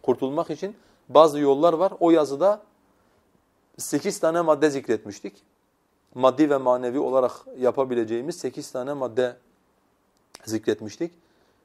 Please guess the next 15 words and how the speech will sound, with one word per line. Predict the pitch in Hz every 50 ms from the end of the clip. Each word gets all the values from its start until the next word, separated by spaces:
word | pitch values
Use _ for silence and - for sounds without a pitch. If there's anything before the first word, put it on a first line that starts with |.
| _ _
Böylesi | 120 110 120 175 202 214 190 175 - - 190
maddeleri | 175 160 156 139 135 143 143 143 147 151
hayata | - - 135 135 131 127 151 151
geçirmek | 139 131 123 - 131 143 170 175 175
ve | 143 131 123
bunlar | 123 127 131 139 131
üzerine | 127 120 123 120 123 131
yoğunlaşmak | 131 123 117 110 110 110 107 104 - - 120 120 -
gerekir. | - 104 101 98 - 170 170 _ _ _ _ _ _ _ _
Hani | _ 143 139 135
çok | 131 151 147 -
da | - 135 120
vakti | 123 120 - - 143 135
genişletmemek | 123 123 120 113 - - 143 - - 127 123 131 127 -
adına | 123 117 120 123 127 127